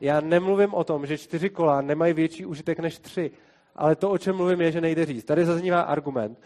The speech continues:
že to platí pro, pouze pro spojitý statky. OK, budu si muset teda vymyslet něco, co bude platit pro spojitý statek. Eh,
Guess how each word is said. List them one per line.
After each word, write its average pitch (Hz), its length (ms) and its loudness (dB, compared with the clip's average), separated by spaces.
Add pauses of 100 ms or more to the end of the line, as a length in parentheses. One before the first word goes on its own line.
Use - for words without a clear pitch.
(180)
že 156 120 -2
to 170 100 2
platí 180 280 0
pro, 180 160 0
pouze 170 440 0
pro 165 400 0
spojitý 165 500 -2
statky. - 500 -4 (480)
OK, 190 280 4 (380)
budu 156 160 -4
si 160 140 -8
muset 151 180 -8
teda 165 160 2
vymyslet 160 240 -2
něco, 151 260 -4
co 160 160 -6
bude 156 220 0
platit 151 380 -4
pro 156 180 0
spojitý 120 600 0
statek. - 680 -10 (640)
Eh, 151 640 6